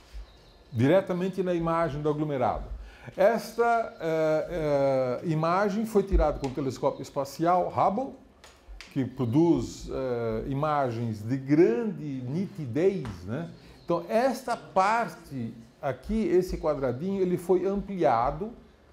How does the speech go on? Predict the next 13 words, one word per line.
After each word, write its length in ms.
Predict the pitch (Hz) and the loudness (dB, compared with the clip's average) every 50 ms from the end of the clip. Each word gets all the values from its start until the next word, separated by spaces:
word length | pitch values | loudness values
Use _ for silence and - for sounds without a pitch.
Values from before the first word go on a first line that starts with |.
| _ _ _ - - - - _ _ _ _ _ _ _ _ | _ _ _ -20 -20 -20 -20 _ _ _ _ _ _ _ _
para 280 | - 131 127 135 131 127 | 0 0 2 2 2 0
esta 340 | - 143 151 147 - - 156 | 0 0 -2 -2 -4 -6 -4
imagem 580 | 131 127 127 131 135 143 147 135 131 151 - 175 | -2 -2 -2 0 0 -2 -2 -4 -4 -8 -10 -10
aqui, 320 | 139 - - - 92 - - 104 | -12 -12 -10 -10 -8 -8 -6 -2
né? 220 | 113 147 190 190 - - - - - - - - - - - - - | 0 0 0 0 -2 -8 -16 -20 -20 -20 -20 -20 -20 -20 -20 -10 0
É, 640 | 147 139 143 151 151 151 151 147 143 139 139 139 - - - - - - - - | 2 4 4 6 4 4 4 4 4 2 2 0 -4 -10 -18 -20 -20 -20 -16 -10
é 100 | 175 147 | -6 -2
o 40 | 147 | -2
aglomerado 560 | 135 135 156 151 143 143 147 143 139 135 131 - | 0 0 0 2 2 4 4 2 2 0 -4 -4
M 240 | 165 170 190 202 180 | -4 -2 -2 -2 -4
quatro. 680 | 190 - 143 127 113 117 120 - - - 190 220 226 226 - - - - - - - - - - - - - | -4 0 2 2 2 2 0 -4 -8 -6 -6 -6 -8 -12 -16 -20 -20 -20 -20 -20 -20 -20 -20 -20 -20 -12 -4
E 120 | 208 226 | 2 4
aqui, 600 | 247 247 240 - 277 294 302 262 170 123 123 - | 4 4 2 -2 -2 0 0 0 0 -2 -4 -8